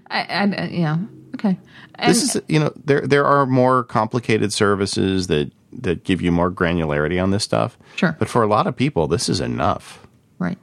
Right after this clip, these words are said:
Speaker 1: And, and believe me, I understood what you were preaching the whole time about the constant interruptions and the Pavlovian type response that we have to email and how we constantly have to check it. And I get it. But, you know, there,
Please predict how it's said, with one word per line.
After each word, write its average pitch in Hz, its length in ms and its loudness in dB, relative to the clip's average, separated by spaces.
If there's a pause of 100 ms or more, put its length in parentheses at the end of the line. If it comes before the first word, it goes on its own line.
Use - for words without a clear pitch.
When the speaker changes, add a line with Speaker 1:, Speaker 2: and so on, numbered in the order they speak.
(380)
Speaker 1:
And, 262 280 -2
and 247 200 2
believe 262 300 0
me, 175 300 2
I 214 300 -2
understood 202 640 2
what 156 180 -2
you 165 100 2
were 160 120 -2
preaching 165 420 0
the 143 80 0
whole 165 240 0
time 151 340 0
about 139 300 0
the 151 140 -2
constant 175 540 0
interruptions 147 720 0
and 147 120 0
the 131 60 -2
Pavlovian 185 800 2
type 175 260 -2
response 156 540 0
that - 140 -4
we 156 120 2
have 156 280 0
to - 180 -2
email 135 340 0
and 135 100 0
how 147 100 2
we 135 120 -2
constantly 151 520 -4
have 151 180 -2
to - 80 -8
check - 280 -6
it. 110 140 -6
And 143 160 -2
I 147 100 0
get 147 240 -4
it. - 180 -8 (540)
But, 180 300 -2
you 196 140 0
know, 180 100 2
there, 254 300 -2